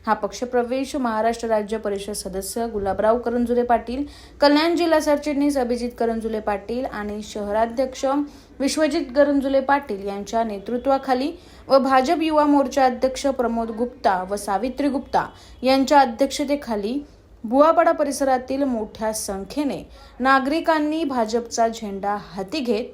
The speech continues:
पक्षप्रवेश केलाय. पक्षाच्या कार्यसंस्कृतीशी एकरूप होण्याचा निर्धार व्यक्त केला. भाजपची विकासाभिमुख भूमिका, पारदर्शक कार्यपद्धती आणि जनतेशी थेट नातं जोडणारी नेतृत्वशाली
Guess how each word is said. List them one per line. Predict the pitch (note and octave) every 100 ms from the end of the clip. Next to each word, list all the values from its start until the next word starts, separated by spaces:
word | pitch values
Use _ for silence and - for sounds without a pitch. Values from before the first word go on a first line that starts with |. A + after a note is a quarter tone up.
| -
पक्षप्रवेश | C4 B3+ C#4 - F#3+ F#3
केलाय. | - G#3 G3+ - - - - -
पक्षाच्या | A3 A3 A#3+ A3 B3 B3
कार्यसंस्कृतीशी | B3 G3+ A#3 D4 C#4+ B3+ - C#4+ C4+ C4 - C#4+
एकरूप | C#4 A#3+ B3 B3
होण्याचा | A#3+ A3+ A3 A3+
निर्धार | A3 G3+ F#3+ G#3+ A3+
व्यक्त | G#3+ - G#3+
केला. | A3 A3 C4+ - - - -
भाजपची | B3 C4 B3+ C#4+ D#4+
विकासाभिमुख | D#4 C#4+ C4+ C4+ C4+ C4 B3+
भूमिका, | B3 G#3+ G3+ G#3+ A3 B3+ C4
पारदर्शक | C4 G3+ G3+ G3 F#3+ - F#3
कार्यपद्धती | F#3+ F#3 A#3+ A#3+ A#3 B3+ B3+ C#4 D4+ - - -
आणि | C#4
जनतेशी | C4+ C#4 C4+ D#4 D4+ F4 F4
थेट | C#4+ C#4+ C4
नातं | A#3+ A3+ A3+
जोडणारी | D4 C#4 B3+ B3
नेतृत्वशाली | B3+ A#3+ G3 A3+ A3+ A3 A3 A3 A3